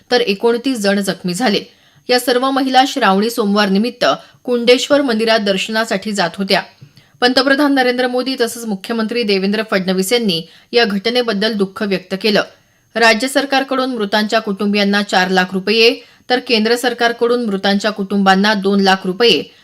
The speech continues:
आणि जखमींना पन्नास हजार रुपये मदत जाहीर करण्यात आली आहे. सोलापूर जिल्ह्यात कृष्णा मराठवाडा उपसा सिंचन योजनेच्या पडसाळ इथल्या पंपगृहाचं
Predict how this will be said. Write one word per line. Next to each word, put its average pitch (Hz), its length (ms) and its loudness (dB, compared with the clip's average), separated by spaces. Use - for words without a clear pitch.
आणि 220 200 2
जखमींना 240 500 0
पन्नास 226 500 0
हजार 220 140 0
रुपये 208 260 -2
मदत 202 440 0
जाहीर 185 280 0
करण्यात 190 340 -2
आली 156 220 -2
आहे. 180 260 0
सोलापूर 254 580 4
जिल्ह्यात 311 300 2
कृष्णा 254 340 -2
मराठवाडा 247 500 4
उपसा 240 360 0
सिंचन 240 400 -4
योजनेच्या 214 600 0
पडसाळ 226 500 0
इथल्या 220 280 0
पंपगृहाचं 202 880 0